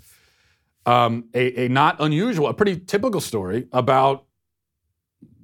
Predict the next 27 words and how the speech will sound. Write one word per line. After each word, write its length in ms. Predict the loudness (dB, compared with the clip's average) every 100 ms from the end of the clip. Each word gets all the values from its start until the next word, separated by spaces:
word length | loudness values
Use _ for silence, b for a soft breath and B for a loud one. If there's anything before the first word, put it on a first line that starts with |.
| -20
you 100 | -10
know, 140 | -4 -4
white, 320 | -2 -2 -2
a 60 | 0
white 280 | 0 0
family 380 | -2 -4 -2 -2
in 60 | -2
a 60 |
white 240 | 0 0 0
working 280 | -2 -2 -2
class 320 | -2 -2 -2
neighborhood 440 | -4 -2 -2 -2 -4
and 220 | -4 -2
when, 160 | -2 -2
what 300 | -2 -2 0
they 120 | -2
went 260 | 0 -2
through. 160 | -4 -6 B B
You 100 | -6
can't 420 | -2 0 0 -2 _ _ _ -6
watch 540 | 2 4 4 2 -6
that 300 | 0 0 -2
movie 360 | -2 0 2 0
or 80 | 0
read 260 | 0 -2
the 80 | -2
book 420 | 0 2 0 -2